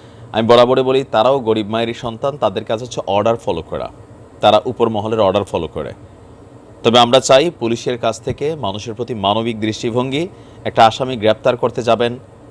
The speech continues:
সুন্দর ভদ্রভাবে তার বিরুদ্ধে গ্রেপ্তারি পরোয়ানা থাকলে গ্রেপ্তার করে নিয়ে আসেন,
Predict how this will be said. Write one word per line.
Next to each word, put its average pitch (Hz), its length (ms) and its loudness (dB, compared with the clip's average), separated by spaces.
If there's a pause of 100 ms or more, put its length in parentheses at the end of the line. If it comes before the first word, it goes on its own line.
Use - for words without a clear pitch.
(540)
সুন্দর 135 380 2 (200)
ভদ্রভাবে 123 580 2 (160)
তার 104 160 2
বিরুদ্ধে 110 360 -2
গ্রেপ্তারি 110 520 0
পরোয়ানা 107 300 0
থাকলে 117 200 -8
গ্রেপ্তার 98 440 -2
করে 110 120 -4
নিয়ে 107 220 -2 (100)
আসেন, 73 220 -14